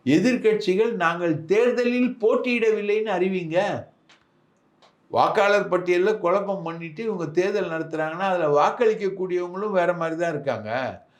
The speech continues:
அதான் பீகார் தேர்தல் முடிவுகள் காட்டுது. அப்போ நம்ம எதுக்கு இந்த தேர்தல்ல பங்கெடுக்கணும்? எதிர்க்கட்சிகள் நாங்கள் புறக்கணிக்கிறோம்னு இந்தியா முழுக்க அறிவிங்க அப்படின்னு பரிக்கல பிரபாகர் சொல்றாரு.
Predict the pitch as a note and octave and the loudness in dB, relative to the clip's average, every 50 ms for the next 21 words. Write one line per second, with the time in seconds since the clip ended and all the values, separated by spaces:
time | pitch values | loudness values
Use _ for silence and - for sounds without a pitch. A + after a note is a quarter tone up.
0 | _ _ - - B2 C#3+ F3 F3 D#3+ D#3 E3+ F3+ F3+ F3 E3 D3+ B2+ B2+ B2+ A#2+ | _ _ -6 -4 0 0 0 0 0 2 4 4 4 4 4 0 -2 -2 -2 -2
1 | A#2 A2 A2 B2+ C#3 C3+ C3+ C3+ C#3 B2+ A#2 A#2 A#2 A#2 A2+ A2 G#2+ G#2+ G2+ F#2+ | -4 -4 -4 -4 -4 -4 -4 -4 -6 -6 -8 -10 -10 -8 -8 -8 -8 -8 -10 -10
2 | F#2+ G2+ F#2+ D#2+ F2 F2 E2+ G2+ A2+ C3 C3 - - - _ _ _ - _ _ | -10 -12 -14 -14 -16 -18 -14 -10 -10 -10 -10 -10 -14 -18 _ _ _ -20 _ _
3 | _ - D3+ E3+ E3 F3+ F3+ F3+ F3+ E3+ F#3 F#3+ G3 G3+ A3 B3+ B3+ C4+ B3 G#3+ | _ -2 -2 -2 0 -2 -2 -2 -2 -2 -2 -2 -2 -2 -2 -2 -2 -4 -6 -4
4 | G3 F3 D3+ F3 F#3+ G#3+ A3 G#3 G3 F3 D#3+ D3+ - C#3+ D3 E3+ F3 F#3 D#3+ C#3+ | -4 -6 -2 0 -2 0 0 0 0 0 0 0 0 -2 -2 0 0 -2 -2 -2
5 | B2 B2+ B2 C3 D3 E3 E3+ C#3 A#2+ B2+ C#3+ D#3 D#3 D3+ D#3 C#3+ - - C3 D3+ | -4 -6 -8 -6 -6 -6 -6 -4 -4 -2 -2 -2 -2 -2 -6 -6 -6 -10 -6 -4
6 | E3 E3 D#3+ D#3+ - - _ _ - - C#3+ D#3 E3+ F3 E3 D#3 D3+ D3+ F#3 G#3+ | -4 -4 -4 -6 -12 -20 _ _ -6 -2 0 0 2 2 0 0 0 0 0 0
7 | B3 B3 A#3 A3 G3+ G3 F#3+ G3 F#3+ G3 G#3 G#3 G#3 F#3+ E3+ F3 F3 G#3+ A3 G#3 | 0 0 0 -2 -6 -6 -8 -6 -6 -6 -4 -6 -6 -8 -8 -8 -2 0 2 2
8 | F#3+ - F3 F3+ F#3 F#3 - G3+ F#3 E3+ D3+ C3+ B2 B2 B2 C3 C3 C#3 D3 C#3+ | 2 0 -2 -2 -4 -2 0 2 2 4 4 2 2 0 -2 -2 -4 -2 -2 -2
9 | C3+ A#2+ A2+ A2+ A2+ A2 G#2+ G2+ G2 G2 A2 A2+ A2 A2 B2 D3 F3 G3 - - | -4 -4 -6 -6 -6 -6 -6 -8 -10 -10 -12 -14 -14 -14 -14 -14 -14 -14 -16 -18
10 | _ _ _ _ - C#3 D3 D#3 D3+ D3+ D3 C3 A#2 B2 A#2+ A#2 A2+ A2 G#2+ A2 | _ _ _ _ 0 2 2 2 0 0 0 0 -2 -2 -6 -4 -4 -4 -4 -4
11 | A2+ G#2+ - - G2+ F#2+ F#2 F#2+ F2+ F2+ F2 G2 | -6 -6 -10 -12 -14 -14 -14 -14 -14 -16 -16 -20